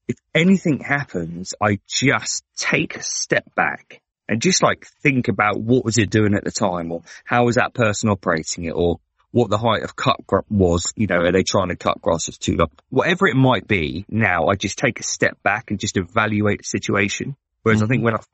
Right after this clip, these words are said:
Speaker 1: first came into it, I may not have done. I may have just dived into there. "Yeah, it's all right. I'll get this sorted. Don't worry, you know." Rah, rah, rah. And now I'm the complete opposite. And I think that is just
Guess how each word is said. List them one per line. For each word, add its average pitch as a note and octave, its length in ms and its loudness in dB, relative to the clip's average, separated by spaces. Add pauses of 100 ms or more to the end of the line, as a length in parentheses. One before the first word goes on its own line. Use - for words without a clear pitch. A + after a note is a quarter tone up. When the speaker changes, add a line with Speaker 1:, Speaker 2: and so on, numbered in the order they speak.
(140)
Speaker 1:
first D3+ 180 0
came G2 280 -2
into E2 320 -2
it, F2 200 0 (200)
I G2 80 2
may G2+ 200 2
not G2+ 200 4
have D#2+ 120 -4
done. E2 180 0
I F2+ 80 2
may F#2 160 2
have F2+ 100 -2
just - 200 -4 (100)
dived A#2+ 320 2
into G2 260 0
there. G2 100 2
"Yeah, C3+ 180 6
it's C3 140 -2
all E3+ 120 6
right. D#3 140 6
I'll D3+ 120 2
get D#3 160 -2
this - 180 -6
sorted. G#2+ 240 2
Don't B2+ 200 2
worry, C#3 200 2
you C#3 40 0
know." B2 160 2
Rah, D3+ 180 4
rah, B2+ 320 2
rah. B2 60 -2 (640)
And B2+ 300 2
now C3 440 2
I'm A2+ 200 4
the G#2+ 180 -2
complete C3 640 0
opposite. - 480 -8 (400)
And A2 120 2
I G#2+ 60 2
think A2+ 220 0
that B2 200 0
is G#2+ 180 -6
just - 380 -4